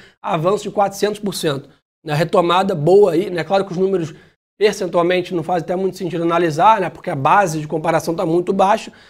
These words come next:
mas é importante ver empresas nessa questão dando lucros, é, em relação a isso.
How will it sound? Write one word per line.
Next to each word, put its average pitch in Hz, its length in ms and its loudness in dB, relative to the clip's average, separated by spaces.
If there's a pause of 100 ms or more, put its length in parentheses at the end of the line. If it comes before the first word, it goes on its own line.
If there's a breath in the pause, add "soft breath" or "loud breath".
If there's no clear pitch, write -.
(180 soft breath)
mas 196 200 0
é 208 40 4
importante 202 400 0
ver 208 100 0
empresas 185 440 0
nessa 175 280 -4
questão 170 380 -2
dando 170 220 0
lucros, 160 440 0 (500 loud breath)
é, 160 260 2
em 156 60 0
relação 160 480 2
a 147 100 0
isso. 117 260 -6